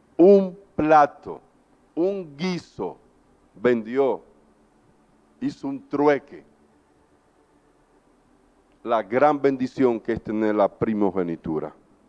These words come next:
Después él, deseando heredar la bendición, fue desechado porque ya fue tarde.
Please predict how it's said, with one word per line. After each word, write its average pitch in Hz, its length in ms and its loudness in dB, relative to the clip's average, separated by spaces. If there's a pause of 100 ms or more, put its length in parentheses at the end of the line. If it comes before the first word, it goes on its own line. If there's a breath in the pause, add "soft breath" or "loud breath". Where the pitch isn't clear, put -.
(1500 soft breath)
Después 156 720 2
él, 196 360 4 (240)
deseando 190 1200 2
heredar 170 540 6
la 190 160 4
bendición, 165 760 0 (640)
fue 127 160 6
desechado 123 680 2
porque 101 300 -6
ya 127 480 2 (160)
fue 110 320 2 (640)
tarde. 101 440 -6